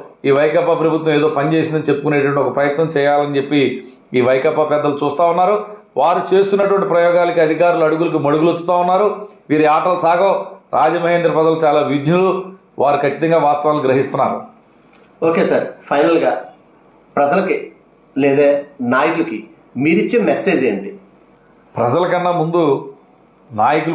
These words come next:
Speaker 1: గురించి చెప్పాల్సిన అవసరం ఉంది. ఈ రాజమహేంద్రి చాలా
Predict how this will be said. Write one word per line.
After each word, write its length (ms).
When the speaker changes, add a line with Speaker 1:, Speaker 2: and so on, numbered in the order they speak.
Speaker 1:
గురించి 240
చెప్పాల్సిన 420
అవసరం 240
ఉంది. 160
ఈ 20
రాజమహేంద్రి 680
చాలా 180